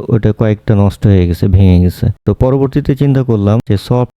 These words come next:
রাবারের আপনার হচ্ছে মাড ফ্ল্যাপগুলো পাওয়া যায়। তো সেইখান থেকে খুঁজতেছিলাম যে কোথায় আর কি এই সফট মাড ফ্ল্যাপগুলো পাওয়া যায়।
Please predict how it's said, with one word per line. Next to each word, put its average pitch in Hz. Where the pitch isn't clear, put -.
রাবারের 104
আপনার 101
হচ্ছে 101
মাড 95
ফ্ল্যাপগুলো 95
পাওয়া 98
যায়। 90
তো 101
সেইখান 135
থেকে 143
খুঁজতেছিলাম 113
যে 104
কোথায় 110
আর 101
কি 113
এই 101
সফট 98
মাড 95
ফ্ল্যাপগুলো 101
পাওয়া 95
যায়। 104